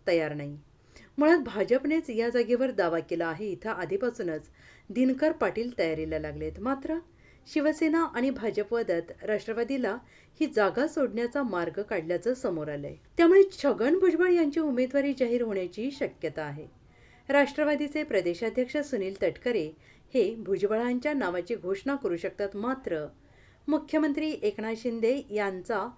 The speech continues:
ही जागा सोडायला सक्त विरोध आहे, त्यामुळे घोषणा लांबणीवर पडत चालली आहे. मात्र छगन भुजबळ हेच नाशिकमधून मैदानात उतरण्याचं जवळपास निश्चित झाल्याचं मानलं जातंय. आता फक्त घोषणा बाकी आहे.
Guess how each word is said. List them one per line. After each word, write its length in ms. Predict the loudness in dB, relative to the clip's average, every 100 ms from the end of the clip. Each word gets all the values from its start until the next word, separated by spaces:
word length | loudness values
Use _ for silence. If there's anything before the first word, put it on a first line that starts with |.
| -20 -20 _
ही 60 | 2
जागा 220 | 4 4
सोडायला 560 | 2 2 4 2 0 -2
सक्त 460 | 0 0 0 -2
विरोध 360 | 0 2 2 0
आहे, 240 | -2 -6
त्यामुळे 480 | -8 -6 -2 -2 -2 -6 -20 -20 _
घोषणा 420 | 2 2 2 -2 -2 -4
लांबणीवर 480 | -4 -2 -2 -2 0
पडत 360 | 0 -2 -2
चालली 220 | -4 0
आहे. 260 | 0 -2 -12 _ _ -2
मात्र 280 | 0 2 0 0
छगन 260 | -2 -2
भुजबळ 320 | -2 -2 -2 -4 -2
हेच 180 | -4 -2
नाशिकमधून 640 | -4 -4 -6 -8 -6 -4
मैदानात 520 | -2 -4 -4 -6 -8
उतरण्याचं 640 | -8 -6 -4 -6 -6 -8 -8 -16 -20 -20 -16 2
जवळपास 640 | 4 4 2 2 0 0
निश्चित 420 | 0 -2 -4 -6 -6 -4
झाल्याचं 440 | -2 -2 0 -2
मानलं 340 | 0 -2 -4 -6
जातंय. 320 | -6 -10 -14 -16 _ _ -20 -20 -20 -2
आता 180 | 0 2
फक्त 200 | 2 2
घोषणा 440 | 2 6 4 4 0
बाकी 300 | 0 0 -2
आहे. 260 | 0 -2